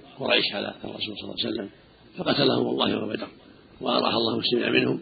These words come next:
وأقر أعين المؤمنين بقتلهم، وكان نصرا مؤزرا كما قال تعالى: "ولقد نصركم الله وأنتم أذلة فاتقوا الله لعلكم تشكرون".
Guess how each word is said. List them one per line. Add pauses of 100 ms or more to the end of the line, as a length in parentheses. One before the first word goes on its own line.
وأقر
أعين
المؤمنين (340)
بقتلهم، (600)
وكان
نصرا
مؤزرا (280)
كما
قال (200)
تعالى: (440)
"ولقد
نصركم
الله (140)
وأنتم
أذلة (280)
فاتقوا
الله
لعلكم
تشكرون".